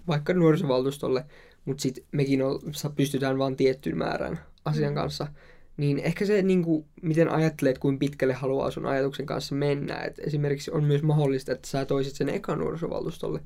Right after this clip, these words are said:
Speaker 2: Mm.
Speaker 1: ja me voitais viedä sitä eduskuntaan päin. Koska, ö, nuorisovaltuusto käy aina silloin tällöin niin kun eduskuntareissun,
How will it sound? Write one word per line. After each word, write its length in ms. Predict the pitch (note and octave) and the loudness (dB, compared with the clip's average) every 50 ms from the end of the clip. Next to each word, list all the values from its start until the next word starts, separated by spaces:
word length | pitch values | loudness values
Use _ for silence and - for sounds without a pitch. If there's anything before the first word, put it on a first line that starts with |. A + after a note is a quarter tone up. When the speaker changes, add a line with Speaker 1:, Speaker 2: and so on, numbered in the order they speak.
| - - | -12 -12
Speaker 2:
Mm. 140 | G#3+ G#3+ G3+ G3 - - | -10 -10 -10 -8 -4 0
Speaker 1:
ja 60 | D#3 | 2
me 140 | D#3+ D#3+ D3+ | 4 4 6
voitais 340 | D3 D3 C3+ - C#3 C#3+ - | 6 4 4 2 2 -2 -2
viedä 160 | - E3 D#3 | -2 -2 -2
sitä 220 | D3 - - - | -4 -4 -4 -4
eduskuntaan 680 | - - - - D3+ - - - - - - - - - | -2 0 -2 -2 -4 -4 -6 -6 -4 -4 -4 -4 -6 -6
päin. 260 | - - - - E3 - - - - - - - - - - | -6 -6 -6 -6 -6 -8 -10 -18 -18 -18 -18 -18 -16 -10 -4
Koska, 420 | - C#3+ C3 - - - C#3+ C#3+ B2+ | -2 0 0 0 0 -2 0 0 2
ö, 380 | C#3+ C#3 C3+ C3 C3 C3 C3 | 2 4 4 4 4 4 4
nuorisovaltuusto 580 | C#3 C#3+ C#3+ D3+ C#3 C3+ B2+ B2+ B2 - - D3+ | 4 4 4 4 4 4 2 2 0 -2 -6 -4
käy 220 | C3 C3 B2+ C3 C3+ | 0 2 4 4 4
aina 260 | C3+ C3+ C3+ C3 C#3+ - - - - | 4 2 2 0 -2 -4 -10 -16 -14
silloin 300 | - - C3+ C3+ C3+ C3 | -6 -2 0 2 2 4
tällöin 280 | B2 B2+ B2+ B2+ B2+ B2+ | 2 2 2 2 2 2
niin 100 | C3 B2+ | 2 0
kun 100 | B2 A#2 | 0 0
eduskuntareissun, 880 | - C#3+ C#3 C#3 C#3+ C#3+ C3 C3 C3 D3+ D3+ D3+ C#3+ D3 - D#3 C#3+ | 0 0 0 0 0 -2 -2 0 2 2 2 2 2 0 -2 -6 -6